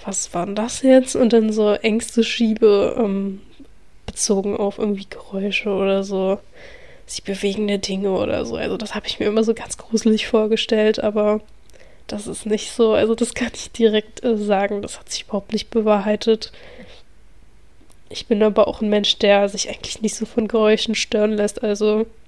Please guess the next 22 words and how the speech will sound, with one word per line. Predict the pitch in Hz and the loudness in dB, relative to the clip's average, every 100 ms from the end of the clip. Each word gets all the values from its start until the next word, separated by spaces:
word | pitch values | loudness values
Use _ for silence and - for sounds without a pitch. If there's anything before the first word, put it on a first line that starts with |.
| - - - - - - - - - - | -20 -20 -20 -20 -18 -18 -18 -20 -8 0
wenn | 208 220 | 0 2
jetzt | 226 - 226 | 0 0 2
mal | 214 | 6
irgendwo | 220 220 226 220 226 226 226 - - - - - - | 6 6 2 4 6 8 6 0 -20 -20 -20 -10 0
unerwarteterweise | 220 - 214 214 214 - - - - - - | 2 4 2 2 0 -2 -6 -6 -8 -8 0
irgendwas | 165 214 196 214 - - - - - - - - - | 0 0 -2 -4 -6 -18 -20 -20 -20 -20 -20 -20 -12
später | - - 208 190 196 | -10 0 2 4 4
umfällt | 214 233 - 226 226 - | 4 2 2 6 6 6
oder | 214 220 | 6 6
so, | 214 | 4
dann | 208 190 | 2 0
mache | 190 | -2
ich | - - | -4 -2
mir | 208 | 2
da | 202 196 | 4 2
keine | - - 226 208 | -2 -4 0 -2
große | - 214 208 214 202 208 - - - - - - - - | 0 -2 0 0 0 -2 -12 -18 -18 -18 -16 -18 -14 -10
Platte | - 208 202 226 | -4 -2 0 2
drüber, | 220 220 214 202 | 0 2 2 2
was | 202 - | 0 -2
das | 208 - | -6 -6
jetzt | 190 - - | -8 -8 -12